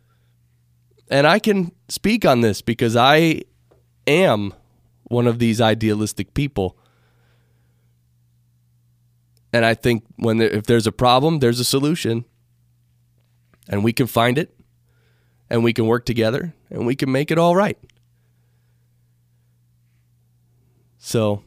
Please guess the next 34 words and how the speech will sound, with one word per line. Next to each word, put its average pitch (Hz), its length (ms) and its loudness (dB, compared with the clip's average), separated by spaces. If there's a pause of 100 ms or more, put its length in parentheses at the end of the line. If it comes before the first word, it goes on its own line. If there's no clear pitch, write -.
(300)
but 139 160 -2
there's 165 160 2
another 170 300 0
part. 123 320 0 (1160)
You 156 140 -4
know, 135 340 2 (1400)
one 160 680 2 (320)
alternative 123 800 2
is 113 220 0
when 110 200 0
the, 107 100 -2 (280)
when 117 180 0
you 113 100 0
get 127 120 4
older, 123 300 6
you 107 160 2
give 123 240 2
up. 135 260 2
You 107 80 -2
just 110 160 -4
say, 107 120 0
"Well, 107 240 2
whatever. 101 520 -2
I 104 60 -2
don't 107 160 -2
really 104 220 -2
care. 101 560 -2 (120)
We 113 120 -2
can't 123 280 -2
change 110 320 0
it 107 100 0
anyway. 95 600 -4 (880)
We 113 100 -4
can't 120 300 -2